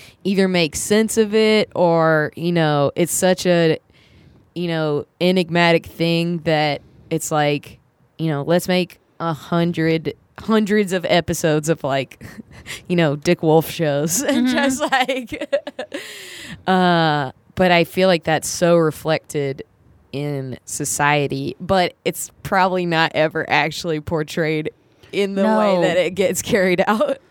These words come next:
Speaker 2: So different than what I, you know, had seen on T V or
Speaker 1: Right.
Speaker 2: thought it would be.
Speaker 1: Right.
Speaker 2: Um, yeah.
Speaker 1: Uh, so, like, over the course of you having to go,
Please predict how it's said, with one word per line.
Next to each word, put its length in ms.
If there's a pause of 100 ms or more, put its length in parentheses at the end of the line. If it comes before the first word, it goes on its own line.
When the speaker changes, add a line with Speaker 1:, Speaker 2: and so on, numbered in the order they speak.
(160)
Speaker 2:
So 480
different 500
than 160
what 140
I, 380 (440)
you 180
know, 120
had 140
seen 240
on 100
T 160
V 240
or 80
Speaker 1:
Right. 40
Speaker 2:
thought 380
it 100
would 160
be. 360
Speaker 1:
Right. 400 (300)
Speaker 2:
Um, 560 (840)
yeah. 380 (340)
Speaker 1:
Uh, 540
so, 460
like, 400 (720)
over 260
the 100
course 800 (120)
of 180
you 140
having 300
to 60 (140)
go, 720